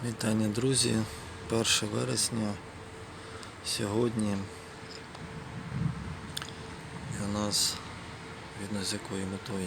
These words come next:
я вийшов на цей репортаж. Це трохи засвітити сьогоднішню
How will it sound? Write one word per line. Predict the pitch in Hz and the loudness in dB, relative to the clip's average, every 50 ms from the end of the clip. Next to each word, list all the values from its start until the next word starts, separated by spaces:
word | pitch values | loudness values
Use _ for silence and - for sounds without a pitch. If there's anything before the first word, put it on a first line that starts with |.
| 90 | -2
я | 90 90 90 - - - - - - - - - - - - - - - - - - - - 104 | -2 -4 -4 -6 -10 -12 -12 -12 -12 -12 -12 -12 -12 -12 -12 -12 -12 -12 -12 -12 -10 -8 -4 -2
вийшов | 101 101 98 - - 101 98 95 | -2 0 0 0 0 -2 -2 -4
на | 95 90 | -4 -2
цей | - - - 104 98 95 90 | 0 0 0 0 -2 -4 -4
репортаж. | - 87 - - - - - 117 120 120 - - - - - - - - - - - - - - - - - - - - - - - - - - - - - - - - - - - - - - - - - - - - - - - - - | -4 -4 -4 -6 -6 -4 -4 -2 -2 0 0 0 0 0 -2 -4 -6 -6 -6 -6 -6 -6 -6 -4 -4 -4 -4 -4 -4 -4 -4 -6 -8 -8 -6 -6 -4 -4 -2 -2 -2 -2 -4 -4 -4 -4 -4 -4 -4 -6 -6 -6 -6 -8 -8 -8 -8 -4 0
Це | - - - - 104 104 104 101 101 98 95 87 - - - - - - - - - - | 2 4 4 6 6 6 6 6 6 4 2 -2 -4 -6 -8 -8 -8 -8 -10 -10 -4 -2
трохи | - 113 110 113 107 - - - | 0 2 4 4 2 2 0 0
засвітити | 101 98 104 101 - - 110 98 - - 107 101 - - 95 95 95 - - - - - - - - - - - - - - - - - - | 0 2 4 6 6 6 4 2 2 2 2 2 2 2 0 0 0 -4 -6 -8 -8 -8 -8 -8 -8 -8 -8 -8 -8 -8 -8 -10 -8 -4 -4
сьогоднішню | - - 104 - 110 101 101 104 95 - - 104 | -2 -2 -2 -2 -2 -2 0 0 0 0 0 0